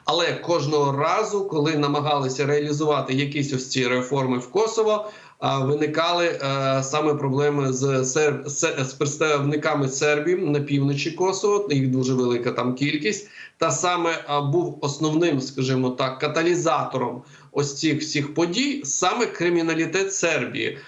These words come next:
А потім на території або на кордоні з, е, Косово, а, виникали такі ситуації, коли поліція,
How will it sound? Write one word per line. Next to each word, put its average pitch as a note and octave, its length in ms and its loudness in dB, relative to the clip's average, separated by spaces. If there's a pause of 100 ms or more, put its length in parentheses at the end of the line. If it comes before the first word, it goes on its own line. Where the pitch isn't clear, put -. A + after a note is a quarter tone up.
(180)
А D3+ 140 0
потім B3 560 -2
на F3+ 140 2
території F#3+ 840 0
або C3+ 200 -2
на E3 180 2
кордоні D#3+ 720 2
з, C3 420 0 (240)
е, C3+ 320 0 (100)
Косово, D3 640 0 (360)
а, C#3 380 0
виникали F#3+ 800 2 (400)
такі D#3+ 240 -2
ситуації, F#3+ 600 0
коли D#3 200 2
поліція, D#3+ 800 2